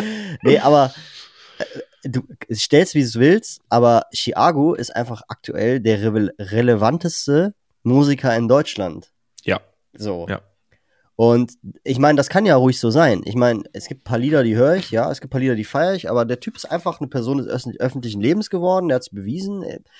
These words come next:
Speaker 1: er ist eine geile Marketingfläche, so. Und da ist Deichmann, ja, Snipes gehört übrigens auch zu Deichmann,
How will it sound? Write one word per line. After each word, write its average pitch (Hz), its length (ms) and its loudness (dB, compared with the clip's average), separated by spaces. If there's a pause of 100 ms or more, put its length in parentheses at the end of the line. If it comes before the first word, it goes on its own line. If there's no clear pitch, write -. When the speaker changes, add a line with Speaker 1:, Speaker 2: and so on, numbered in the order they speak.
(240)
Speaker 1:
er 117 100 0
ist 113 100 -2
eine 135 80 0
geile 117 260 4
Marketingfläche, 107 960 -2 (220)
so. 92 240 -12 (640)
Und 113 300 -4
da 107 100 6
ist - 240 -4
Deichmann, 156 600 0
ja, 110 360 -4 (560)
Snipes 120 400 0
gehört 113 240 0
übrigens 98 340 -8
auch 107 160 -8
zu - 120 -12
Deichmann, 139 480 -2